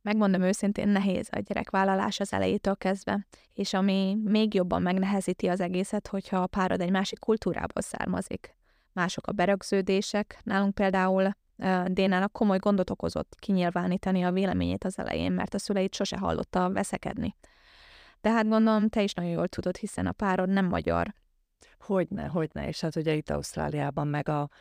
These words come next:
Speaker 2: a szubkultúrák úgymond, tehát vannak klienseim, akik különböző országokból jönnek, ö, a szüleik, ö, ott sz-, nem Ausztráliában születtek, vagy még ők sem esetleg. Teljes mértékben.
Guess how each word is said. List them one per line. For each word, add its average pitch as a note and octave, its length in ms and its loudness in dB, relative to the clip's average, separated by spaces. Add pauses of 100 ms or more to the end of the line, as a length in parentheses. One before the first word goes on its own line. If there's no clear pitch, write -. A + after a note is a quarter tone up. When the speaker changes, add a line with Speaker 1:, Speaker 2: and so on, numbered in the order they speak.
(280)
Speaker 2:
a D#3 140 -6
szubkultúrák C#3 880 0
úgymond, C3+ 420 -4
tehát C#3+ 340 -4
vannak C#3 320 -4
klienseim, C#3 580 -4
akik - 320 -8
különböző C3 500 -2
országokból C3 680 -4
jönnek, C3+ 520 -4 (440)
ö, C3+ 380 -4
a C3+ 140 -8
szüleik, C#3 640 -4 (120)
ö, C3 160 -6
ott D3+ 220 -6
sz-, - 180 -14 (220)
nem C#3 400 -4
Ausztráliában - 840 -8
születtek, - 640 -8
vagy D3+ 360 -2
még C#3 340 -4
ők - 160 -8
sem - 220 -10
esetleg. - 500 -12 (600)
Teljes E3 360 0
mértékben. - 680 -10